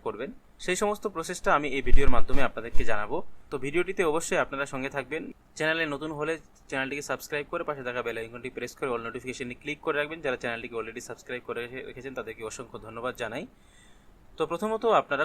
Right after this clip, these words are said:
Google-এ গিয়ে টাইপ করবেন, এখানে আমি লিখেছি উনিশশো একাত্তর ভোটার লিস্ট ডাউনলোড, এইভাবে আপনারা লিখতে পারেন, অথবা ওল্ড ভোটার লিস্ট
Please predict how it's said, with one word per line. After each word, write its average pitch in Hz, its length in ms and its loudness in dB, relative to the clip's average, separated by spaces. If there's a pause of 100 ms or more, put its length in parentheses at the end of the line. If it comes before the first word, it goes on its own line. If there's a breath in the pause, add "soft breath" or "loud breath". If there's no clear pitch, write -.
Google-এ 147 320 -6
গিয়ে 165 160 -8
টাইপ 143 300 -2
করবেন, 139 420 -8 (180)
এখানে 143 240 -8
আমি 147 160 -4
লিখেছি 143 600 -8
উনিশশো 139 360 -8
একাত্তর 139 520 -6 (180)
ভোটার 123 360 -4
লিস্ট 143 200 -8
ডাউনলোড, 120 380 -8 (160)
এইভাবে 131 280 -2
আপনারা 131 360 -2
লিখতে - 160 -10
পারেন, 127 240 -4 (300)
অথবা 139 300 -4 (160)
ওল্ড 151 240 -2 (160)
ভোটার 135 240 0
লিস্ট 143 300 -6